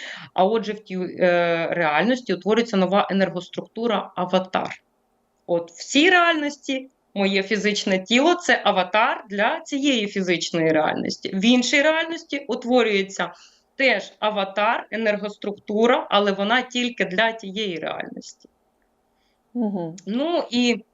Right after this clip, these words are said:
Speaker 1: отже, озвучу теперішній перелік дев'яти енергоцентрів у кольорах та стихіях, які їм відповідають. Перший енергоцентр, як я вже сказала, він знаходиться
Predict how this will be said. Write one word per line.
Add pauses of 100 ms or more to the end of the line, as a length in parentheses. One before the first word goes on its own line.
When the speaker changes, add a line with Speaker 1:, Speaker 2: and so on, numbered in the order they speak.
(280)
Speaker 1:
отже,
озвучу
теперішній
перелік
дев'яти
енергоцентрів
у
кольорах
та
стихіях,
які
їм
відповідають. (560)
Перший
енергоцентр,
як
я
вже
сказала,
він
знаходиться